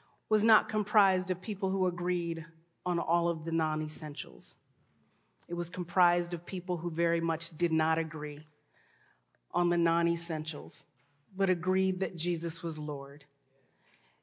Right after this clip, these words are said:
and agreed that he loved us, and that he came, and that he died, and that he rose.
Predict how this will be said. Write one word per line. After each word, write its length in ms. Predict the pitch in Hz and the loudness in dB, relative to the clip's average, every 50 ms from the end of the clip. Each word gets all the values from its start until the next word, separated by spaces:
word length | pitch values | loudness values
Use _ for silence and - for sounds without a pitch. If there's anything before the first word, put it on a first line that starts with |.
| _ - | _ -2
and 180 | - 185 190 | 2 4 4
agreed 640 | 185 180 175 175 180 180 190 196 196 196 196 185 175 | 4 4 2 0 0 0 2 2 2 2 0 0 2
that 140 | 180 175 175 | 0 0 0
he 200 | - - 202 185 | -2 -4 -2 0
loved 360 | 175 175 170 165 156 151 147 | 2 4 4 4 2 2 -2
us, 420 | 160 143 151 151 - - - - - _ _ _ _ _ _ _ _ _ _ _ | -2 -2 -2 -6 -8 -10 -10 -12 -12 _ _ _ _ _ _ _ _ _ _ _
and 160 | - 175 170 | -2 0 0
that 100 | 170 165 | 0 0
he 160 | 165 175 170 165 | -2 -4 -8 -8
came, 560 | - - 175 170 165 156 151 147 147 147 151 - _ _ _ _ _ _ | -6 -4 -4 -2 -2 -4 -6 -8 -10 -12 -14 -16 _ _ _ _ _ _
and 120 | 170 170 160 | -4 -2 0
that 120 | 170 170 165 | 0 0 -2
he 180 | 165 170 165 | -2 -4 -6
died, 640 | 156 151 165 156 151 151 147 147 147 143 139 156 - _ _ _ - | -4 -2 -2 0 0 0 -2 -4 -6 -8 -10 -14 -16 _ _ _ -8
and 160 | 170 165 160 | -6 -4 -2
that 160 | 151 151 151 | -2 -4 -6
he 160 | - - 165 156 | -6 -8 -8 -8
rose. 580 | 147 147 147 143 143 143 139 139 151 151 - | -6 -6 -6 -6 -6 -8 -10 -12 -14 -14 -16